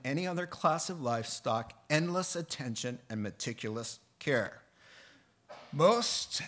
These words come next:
animals are equipped with a very good G P S system. You drop,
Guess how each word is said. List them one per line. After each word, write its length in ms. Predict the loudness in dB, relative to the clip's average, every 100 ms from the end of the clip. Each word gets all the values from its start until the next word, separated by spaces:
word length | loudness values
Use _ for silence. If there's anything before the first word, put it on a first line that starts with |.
| -4
animals 720 | 2 4 4 2 0 0 -2 2
are 180 | 2
equipped 500 | 2 -2 2 2 0
with 220 | -6 -4 -4
a 60 |
very 420 | -2 0 2 2
good 480 | -2 -2 0 0 -2
G 180 | -4 -4
P 200 | -2 0
S 200 | 0 0
system. 480 | -2 -2 -4 -4 -2
You 140 | -2
drop, 460 | 2 2 2 -2